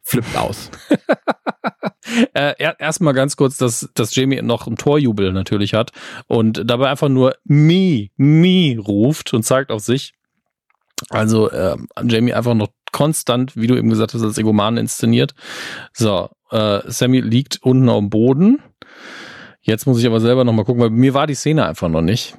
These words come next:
Speaker 2: Aber ja, Jamie benimmt sich einfach nicht kollegial und, äh, Roy springt von der Seite rein. Und hier sieht man einfach diesen, diese, äh, zwei verschiedenen Glaubenssätze, die miteinander kollidieren. Roy einfach, „Check on your fucking teammate.“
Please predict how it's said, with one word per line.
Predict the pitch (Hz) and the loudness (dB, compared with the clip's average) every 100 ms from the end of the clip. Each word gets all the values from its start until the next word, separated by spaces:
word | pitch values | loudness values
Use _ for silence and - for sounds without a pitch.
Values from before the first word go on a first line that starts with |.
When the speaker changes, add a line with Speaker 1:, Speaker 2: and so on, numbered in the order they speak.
| - | -6
Speaker 2:
Aber | 104 104 107 | -4 0 0
ja, | 107 92 | 0 -2
Jamie | - 107 107 | 0 0 2
benimmt | 104 107 | 2 2
sich | - - | 0 -4
einfach | 98 110 | -4 -2
nicht | 95 98 - - | -2 0 -4 -4
kollegial | - 98 95 92 101 104 | -2 -2 0 0 0 -4
und, | - 90 87 - | -4 -4 -6 -8
äh, | - 73 - | -6 -6 -4
Roy | 98 92 95 98 | 0 2 2 0
springt | - - 110 113 | -4 -4 -4 -4
von | - 117 | -2 0
der | 104 101 | 0 0
Seite | 107 104 117 110 | -2 -2 -4 -6
rein. | 92 95 117 135 - - - _ | -4 -2 -4 -6 -10 -20 -20 _
Und | 127 120 110 | -2 0 0
hier | 127 143 | 0 0
sieht | 156 - | 0 -2
man | 135 | -2
einfach | 131 127 131 | -2 -4 -4
diesen, | 117 110 113 113 120 _ _ - | -2 2 2 2 0 _ _ -10
diese, | - 113 113 104 107 101 101 101 101 92 95 | -6 -4 -2 0 0 0 0 -2 -2 -2 -4
äh, | - _ - | -14 _ -8
zwei | - 127 165 | -4 -2 -2
verschiedenen | - 151 160 135 135 123 120 - _ | -4 -6 -4 -2 2 2 0 -4 _
Glaubenssätze, | - 120 156 160 110 90 107 | -2 0 0 -4 -6 -6 -4
die | |
miteinander | 95 87 85 85 | -2 -2 -2 -4
kollidieren. | - 90 90 92 95 | -4 -4 -4 -2 2
Roy | 104 120 147 | 2 2 2
einfach, | 131 147 131 - _ | 0 0 -2 -4 _
„Check | - 160 151 | -2 -2 -2
on | 139 135 | 0 0
your | |
fucking | - - - 139 - | 0 -4 -2 -4 0
teammate.“ | 151 156 156 170 - | 2 4 2 0 -4